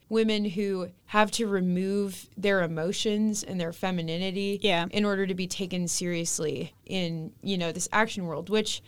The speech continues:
Speaker 1: they're both incredibly powerful women who work super hard and fight super hard. But what we don't see ever is someone saying, "Hey, it's okay to have emotions, and those can also be a superpower."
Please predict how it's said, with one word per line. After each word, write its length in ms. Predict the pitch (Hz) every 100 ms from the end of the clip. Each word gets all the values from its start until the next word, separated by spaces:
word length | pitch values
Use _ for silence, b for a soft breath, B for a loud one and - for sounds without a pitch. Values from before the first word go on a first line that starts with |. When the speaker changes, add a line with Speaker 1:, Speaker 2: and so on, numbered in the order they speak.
| B
Speaker 1:
they're 140 | 233
both 260 | 233 254 269
incredibly 640 | - 185 - - 285 220
powerful 520 | 190 190 185 185 180 170
women 320 | 170 165 170
who 300 | 175 160 -
work 340 | - 196 220
super 340 | - 220 190 196
hard 220 | 185 170
and 160 | 151 170
fight 220 | 160 -
super 320 | - 180 165
hard. 340 | 156 156 156 - b
But 140 | 220
what 180 | 202 202
we 120 | 208
don't 360 | 180 208 214 -
see 400 | - - 196 190
ever 460 | - 180 180 175 -
is 520 | - 175 165 - - -
someone 380 | - 226 214 202
saying, 360 | 190 190 185 185
"Hey, 360 | 185 190 160
it's 200 | - 202
okay 520 | 202 190 - 208 226 226
to 300 | - 190 180
have 340 | 180 185 190
emotions, 540 | 175 165 180 170 160
and 160 | 160 165
those 320 | 165 170 - -
can 160 | 196 160
also 320 | 156 160 170
be 120 | 165
a 40 |
superpower." 840 | 175 165 156 - - - 67 95 175